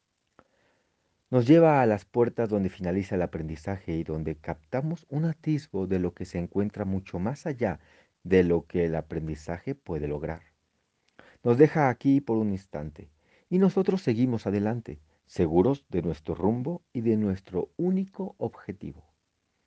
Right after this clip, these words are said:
Hoy se te concederá tener un atisbo del cielo, aunque regresarás nuevamente a las sendas del aprendizaje.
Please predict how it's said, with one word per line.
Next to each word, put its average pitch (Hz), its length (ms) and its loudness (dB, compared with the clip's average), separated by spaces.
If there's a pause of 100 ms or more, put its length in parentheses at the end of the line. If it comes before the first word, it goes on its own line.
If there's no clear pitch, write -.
(340)
Hoy 131 280 8 (360)
se 117 160 -2
te 101 180 0
concederá 104 680 2
tener 127 400 0
un 170 100 0
atisbo 107 540 -2
del 87 160 -2
cielo, 76 420 -8 (680)
aunque 131 380 4
regresarás 131 580 0
nuevamente 151 520 0
a 143 40 -2
las 123 140 -4
sendas 90 360 -2
del 87 120 -2
aprendizaje. 85 680 -8